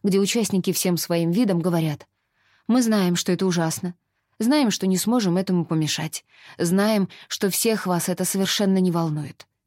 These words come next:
Однако мы не дадим этому свершиться просто так. Мы непременно должны что-то сделать, даже понимая,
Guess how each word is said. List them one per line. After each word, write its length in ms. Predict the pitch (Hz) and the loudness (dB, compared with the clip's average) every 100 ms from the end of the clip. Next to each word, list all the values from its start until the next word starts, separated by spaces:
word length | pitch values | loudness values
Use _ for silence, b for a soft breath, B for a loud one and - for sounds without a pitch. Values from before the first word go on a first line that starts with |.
| _ _ _ | _ _ _
Однако 400 | 190 180 202 202 | -2 0 0 0
мы 120 | 196 | 0
не 120 | 196 196 | 2 2
дадим 480 | 190 170 180 160 - | 0 0 0 0 -2
этому 300 | 170 156 151 | -4 -2 -2
свершиться 560 | - 156 - 196 - | -4 -4 -2 -4 -6
просто 340 | - 160 - 160 | -6 -6 -6 -8
так. 320 | - 135 _ B B B | -8 -10 _ B B B
Мы 100 | 208 | 2
непременно 600 | 208 196 190 175 202 226 | 2 2 2 4 4 2
должны 380 | 208 196 180 190 | 2 0 0 -2
что-то 320 | - 190 185 | -2 -4 -2
сделать, 440 | 160 160 147 139 - B B 180 | -2 -4 -4 -8 -14 B B -4
даже 220 | 202 175 | -2 0
понимая, 580 | 180 190 226 214 160 | 0 0 2 0 -2